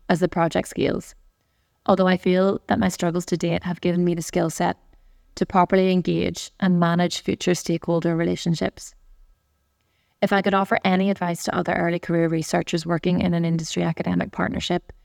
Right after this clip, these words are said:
it would be to have confidence in the decisions you reach in relation to your projects, as you have the advantage of being somewhat coupled to both sectors while being an independent researcher at the same time, a very enviable and unique viewpoint to bring to the table.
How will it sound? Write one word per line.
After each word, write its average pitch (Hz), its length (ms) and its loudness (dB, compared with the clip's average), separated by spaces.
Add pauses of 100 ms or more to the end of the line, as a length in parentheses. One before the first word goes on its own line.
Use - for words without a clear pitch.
(420)
it - 140 2
would 170 120 0
be 175 160 6
to 190 100 0
have 180 180 2
confidence 180 540 0
in 185 120 2
the 175 80 2
decisions 170 540 -2
you 175 100 4
reach 170 300 0
in 180 140 0
relation 170 380 0
to 185 120 -2
your - 100 -2
projects, - 540 -4 (540)
as 185 160 2
you 196 100 4
have 190 120 4
the 190 100 4
advantage 180 500 2
of - 160 -4
being 170 240 0
somewhat 190 500 2
coupled 175 300 -2
to 165 80 -8
both 170 200 -2
sectors 180 600 -4 (400)
while 185 120 4
being 180 200 4
an 185 80 0
independent 180 580 0
researcher 180 460 -2
at 185 120 -2
the 185 60 -2
same 170 280 0
time, - 380 -4 (560)
a 196 60 4
very 185 340 4
enviable 180 540 4
and 175 160 0
unique 170 380 0
viewpoint 185 520 0
to - 80 -4
bring 170 200 0
to 175 80 -2
the 175 100 -2
table. - 400 -4